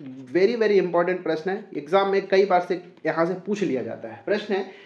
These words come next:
कि निम्नांकित में से कौन सी जोड़ी सुमेलित है? ठीक है, यहाँ पे क्या दिया हुआ है? इधर दिया है छत्तीसगढ़ में पशु प्रजनन प्रक्षेत्र और जिला, इधर जो है पशु प्रजनन केंद्र का नाम दिया है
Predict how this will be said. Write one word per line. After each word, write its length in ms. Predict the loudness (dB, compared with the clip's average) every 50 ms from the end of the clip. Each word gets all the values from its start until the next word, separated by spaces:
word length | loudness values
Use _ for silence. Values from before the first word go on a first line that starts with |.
| -20 -20 _ -6
कि 60 | -2
निम्नांकित 500 | -2 0 2 2 2 0 0 -2 -4 -2 -2
में 60 | -2
से 180 | -2 -2 -4 -4
कौन 300 | -2 0 2 4 4 2
सी 160 | 2 -2 -4
जोड़ी 360 | 0 2 2 2 4 2 0 -2 -4 -12 -20 _ _ _ -20
सुमेलित 680 | -8 -2 2 2 4 4 4 2 2 2 2 0 -2 -4 -10
है? 200 | -12 -12 -12 -12 -14 -18 _ _ -6
ठीक 140 | -4 0 0
है, 200 | 0 0 -2 -6 -16 -20 -20 -20 _ _
यहाँ 200 | -2 2 2 2
पे 100 | 2 2
क्या 160 | 2 2 2 2
दिया 180 | 4 4 4
हुआ 120 | 6 6 6
है? 260 | 4 4 2 -2 -4 -4
इधर 240 | -2 0 0 0
दिया 200 | 2 2 4 4
है 120 | 4 2 0
छत्तीसगढ़ 460 | -2 -6 -4 -2 -2 0 2 2 2
में 160 | 4 2 0 0 -2 -4
पशु 360 | -2 0 0 0 0 -2 -4 -4
प्रजनन 500 | -2 0 0 2 2 2 2 2 2 0
प्रक्षेत्र 760 | 0 0 0 -2 -2 -2 -4 -2 -2 -2 0 -2 -4 -4 -4 -4 -6 -10 -20 -20 -20 -14 0 4
और 200 | 4 6 6 4
जिला, 300 | 0 -4 -4 -4 -6 -8 -8 -8 -2
इधर 180 | 2 4 4 6
जो 100 | 6 6
है 80 | 4 4 2 2
पशु 320 | 2 2 2 2 -2 -2 -2
प्रजनन 460 | 0 0 2 2 2 2 0 0 0
केंद्र 280 | 0 0 0 0 0
का 140 | 0 2 2
नाम 300 | 2 2 2 2 2 2
दिया 220 | 2 2 2 2 2
है 200 | 2 0 -2